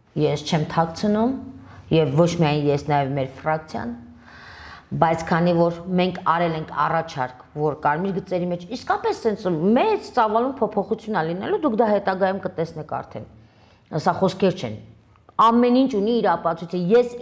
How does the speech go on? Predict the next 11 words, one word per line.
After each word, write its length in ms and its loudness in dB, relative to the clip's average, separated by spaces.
ինչ 160 0
խոսում 480 -4
եմ, 100 -6
ես 240 4
միշտ 300 0
խոսում 300 0
եմ 160 -4
փաստով 440 2
և 160 0
ապացուցելով։ 920 -6
Ժամանակը 560 4